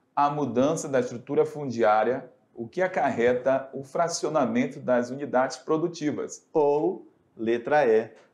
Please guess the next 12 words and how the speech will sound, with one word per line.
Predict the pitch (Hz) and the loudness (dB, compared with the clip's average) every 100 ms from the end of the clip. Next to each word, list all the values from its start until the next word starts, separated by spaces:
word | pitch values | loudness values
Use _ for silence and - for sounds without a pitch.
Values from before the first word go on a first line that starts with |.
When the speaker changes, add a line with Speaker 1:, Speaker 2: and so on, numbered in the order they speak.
| _ | _
Speaker 2:
a | 95 | -6
desvalorização | 87 92 135 165 139 147 143 135 120 104 - - - 160 143 113 | -6 -2 0 0 0 0 0 -2 -4 -4 -6 -8 -2 0 0 -2
do | 104 | -6
fator | - 101 - - 110 117 117 - | -4 -6 -6 -2 2 2 0 -8
trabalho | 123 120 104 107 101 95 85 - _ _ | -4 -4 0 0 0 -2 -8 -10 _ _
na | - 107 104 | -4 0 0
agricultura, | 107 110 107 123 120 104 90 78 _ _ _ - | 2 0 0 -2 -2 -2 -2 -4 _ _ _ -12
o | 101 | -12
que | - 98 95 107 - - | -10 -6 -4 -6 -10 -4
agrava | 101 92 90 90 92 101 - | -2 0 0 0 0 -4 -6
as | 92 - | -14 -10
questões | 104 - - 92 98 98 - | -10 -10 -8 -6 -6 -8 -14